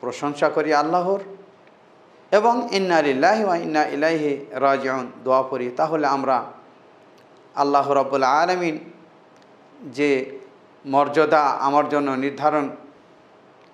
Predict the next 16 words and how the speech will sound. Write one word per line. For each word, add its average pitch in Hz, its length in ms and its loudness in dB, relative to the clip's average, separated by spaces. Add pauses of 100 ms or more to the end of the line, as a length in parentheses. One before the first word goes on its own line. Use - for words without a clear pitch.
করবেন 170 380 0
জান্নাতে, 160 640 0 (680)
যে 135 180 2
একটি 135 500 -4 (180)
ঘর 147 240 4
নির্মাণ 139 380 0
করবে 127 320 -4
বাইতুল 123 380 -2
হাম, 117 240 -8 (560)
সে 135 220 -4
ঘর 151 340 2
যেন 139 180 0
আমরা 120 360 0
লাভ 120 160 0 (100)
করতে 123 240 -8
পারি। 110 260 -10